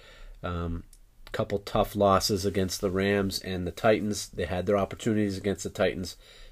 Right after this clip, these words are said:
to, to take that game, uh, by the reins and just never, um,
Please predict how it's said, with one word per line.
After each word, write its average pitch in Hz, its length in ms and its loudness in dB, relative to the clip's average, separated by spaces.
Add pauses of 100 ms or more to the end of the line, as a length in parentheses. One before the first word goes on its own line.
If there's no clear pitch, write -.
(100)
to, 87 280 -6
to 101 120 -4
take - 320 0
that 95 220 4
game, 101 320 2
uh, 92 220 2
by 92 200 4
the 95 100 2
reins 95 320 0
and 90 140 -2
just 95 220 -4
never, 95 420 2 (460)
um, 90 480 -6